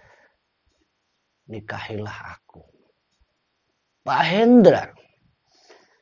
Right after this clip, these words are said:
yang kala itu memang niatnya dia untuk mendapatkan apapun yang dia inginkan, yang tak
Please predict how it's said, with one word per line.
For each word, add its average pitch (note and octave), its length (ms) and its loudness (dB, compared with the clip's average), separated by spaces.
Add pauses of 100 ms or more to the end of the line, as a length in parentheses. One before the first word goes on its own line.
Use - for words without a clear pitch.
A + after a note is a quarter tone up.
yang D#3+ 240 4
kala G3+ 240 6
itu G#3+ 100 4
memang G3+ 320 2
niatnya B3 540 4
dia G3 180 6
untuk A3 300 2
mendapatkan A3 800 2
apapun A#3+ 720 4
yang B3+ 220 4
dia A#3 160 4
inginkan, A#3 500 0
yang A#3 160 -2
tak G3 240 0